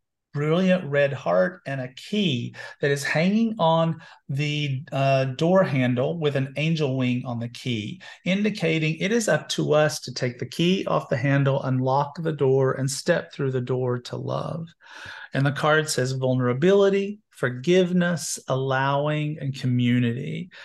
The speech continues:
So to me, this is really, a, you know, we think about the last three months of the, of the year as being the, where we're really heading into the holidays, we're heading into the season of light. I think there's a lot of gratitude energy in this card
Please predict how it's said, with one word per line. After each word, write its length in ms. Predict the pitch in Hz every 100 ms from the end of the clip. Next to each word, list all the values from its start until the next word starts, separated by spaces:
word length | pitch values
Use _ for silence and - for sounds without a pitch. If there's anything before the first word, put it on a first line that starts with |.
| - -
So 280 | - 160 156
to 180 | 156 170
me, 360 | 170 196 220 220
this 260 | 175 170
is 100 | 151
really, 520 | 139 156 160 160 147 -
a, 100 | 143 147
you 120 | 165
know, 100 | 151
we 140 | 143 151
think 340 | - 185 185
about 260 | 180 156 143
the 60 | 147
last 280 | 143 139
three 80 | 151
months 240 | 139 139 139
of 80 |
the, 300 | 127 127 127 - - -
of 120 | 143
the 100 | 147
year 260 | 165 185 175
as 120 | 156
being 380 | 143 139 143 143
the, 160 | 151
where 340 | 160 156 139 135
we're 120 | 139
really 340 | 139 160 160
heading 260 | 156 143 139
into 200 | 123 156
the 100 | -
holidays, 560 | - 170 175 165 156 156
we're 100 | 135
heading 300 | 147 151 147
into 200 | 139 131
the 100 | 131
season 360 | - 127 135
of 180 | 139 -
light. 480 | 156 156 151 147 - - - - - 165
I 60 |
think 240 | 165 190 175
there's 160 | 165
a 80 | 156
lot 220 | 143 127
of 160 | 123 123
gratitude 880 | 143 131 135 139 151 151 175 170 165
energy 480 | 160 160 156 160
in 100 | 160
this 180 | 156 156
card 600 | - 156 151 147 147 151